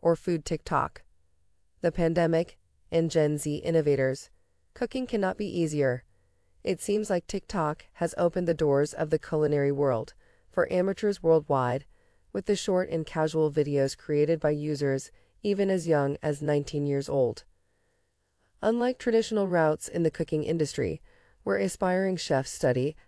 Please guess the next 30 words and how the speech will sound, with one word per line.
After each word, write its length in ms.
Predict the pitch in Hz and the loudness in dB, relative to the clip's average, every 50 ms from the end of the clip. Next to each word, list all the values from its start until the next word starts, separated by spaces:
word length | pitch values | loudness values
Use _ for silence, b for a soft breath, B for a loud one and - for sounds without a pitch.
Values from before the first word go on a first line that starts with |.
| b b - | b b -6
at 140 | 165 - | -6 -6
prestigious 480 | - - 147 - - - 143 151 151 - | -4 -4 -6 -4 -4 -4 -2 -2 -4 -4
schools, 500 | - - 156 143 123 98 78 - - - b b b b b b b b b b b | -4 -2 0 0 2 0 -2 -4 -10 -16 b b b b b b b b b b b
work 180 | 180 180 - | -2 -2 0
at 120 | 202 - 185 | -2 -4 -4
high-intensity 760 | 180 170 175 170 170 170 170 165 165 160 156 - 160 151 151 | -2 0 0 2 2 2 2 0 -2 -2 -2 -2 -2 0 2
restaurants, 640 | 147 151 147 147 - - 156 139 139 143 151 - - | 2 2 0 0 0 0 0 2 2 0 0 -4 -6
and 220 | - 165 156 156 - | -4 -4 -4 -2 0
gain 260 | - 170 175 185 185 | 0 0 0 0 -2
popularity 720 | - 165 151 - - 147 139 143 139 139 135 139 143 143 | -2 -4 -4 0 0 2 2 4 4 4 4 4 2 2
the 100 | 139 139 | 0 0
hard 320 | 135 - - 143 143 139 | -2 -2 0 0 2 2
way, 360 | 139 147 131 123 120 127 - b b b b b b b b b | 2 2 2 2 2 0 -2 b b b b b b b b b
TikTok 480 | - - 233 - - 214 196 185 180 - | -4 -4 -4 -4 -2 -2 -2 -2 0 -2
is 140 | 170 151 - | -2 -2 0
bypassing 680 | - 160 160 160 - 147 139 139 135 - 151 143 139 | 2 2 2 2 0 0 -2 0 0 0 0 0 0
the 140 | 143 139 - | 0 0 0
effort 340 | 165 175 - - 196 196 | -2 -2 0 0 0 0
it 140 | - - 151 | 0 -2 -2
takes 260 | - - 147 139 - | 0 0 -2 -2 -2
for 120 | - - 147 | -2 -2 0
those 260 | 135 139 135 135 135 | 2 4 2 2 2
young 160 | 143 139 135 | 2 0 0
chefs 480 | 139 131 - 135 123 120 139 - - - b b b b b b | 0 -2 0 0 0 0 0 -2 -8 -18 b b b b b b
to 140 | - 208 170 | -4 -2 0
earn 200 | - 190 190 190 | 2 2 2 2
a 60 | 185 | 2
name 240 | 180 160 147 143 139 | 4 4 4 4 4
for 120 | - - | 2 0
themselves. 600 | 139 139 139 135 - 147 127 120 117 - - - | 0 0 0 0 0 0 0 0 -2 -6 -10 -16